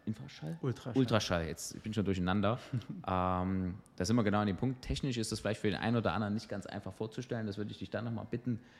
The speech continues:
Speaker 1: in eine einfache Erklärung zu packen. Das kriegen wir hin. Aber bevor wir aufs Unternehmen gucken,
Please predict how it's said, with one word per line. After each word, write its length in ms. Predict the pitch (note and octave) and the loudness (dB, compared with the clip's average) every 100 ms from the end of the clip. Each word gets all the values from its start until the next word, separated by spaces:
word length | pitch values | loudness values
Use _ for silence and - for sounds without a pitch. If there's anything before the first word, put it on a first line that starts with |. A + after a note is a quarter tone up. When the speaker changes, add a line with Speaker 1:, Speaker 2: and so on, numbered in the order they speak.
| - | -4
Speaker 1:
in 100 | G2+ | 2
eine 100 | E2 | 2
einfache 380 | G2 A2+ A2 G2+ | 2 2 2 2
Erklärung 520 | C2+ - G#2+ D3 B2 | 0 -2 -2 -2 -2
zu 140 | - | -4
packen. 360 | G2+ A#2 - A#2 | -4 -4 -2 -4
Das 140 | G#2+ | -4
kriegen 200 | - B2 | -6 -4
wir 60 | A2 | 0
hin. 220 | A2 C#3+ D3 - - - | 0 0 -4 -12 -20 -14
Aber 180 | - G#2+ | -4 0
bevor 220 | G#2 D3+ | 4 4
wir 60 | D3+ | 4
aufs 180 | A#2+ - | 0 -2
Unternehmen 560 | A2+ G#2+ G2+ C3+ F#3 | 2 2 4 2 0
gucken, 400 | - E3 F3+ F3+ | -2 -2 -2 -2